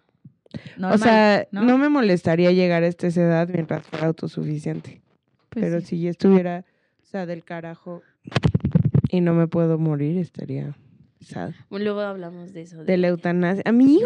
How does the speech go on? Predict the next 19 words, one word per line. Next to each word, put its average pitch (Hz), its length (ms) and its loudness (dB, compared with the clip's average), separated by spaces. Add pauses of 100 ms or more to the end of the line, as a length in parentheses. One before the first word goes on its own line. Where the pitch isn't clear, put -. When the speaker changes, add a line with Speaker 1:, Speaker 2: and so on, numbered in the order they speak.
(640)
Speaker 3:
de 339 80 4
la, - 0 -
de - 60 2
Speaker 2:
este 427 100 6
Speaker 3:
la 226 140 -2
Speaker 2:
podcast 359 460 2
te 392 80 0
está 277 180 -4
sacando 311 420 -2
Speaker 1:
<laughs> - 20 0
Speaker 2:
así 294 160 0
Speaker 1:
Hay 302 280 4
Speaker 2:
un 330 140 6
Speaker 1:
un 277 40 2
buen 302 360 2
de 302 60 0
Speaker 2:
brainstorming 294 380 4
Speaker 1:
temas, 226 80 2
¿no? - 0 -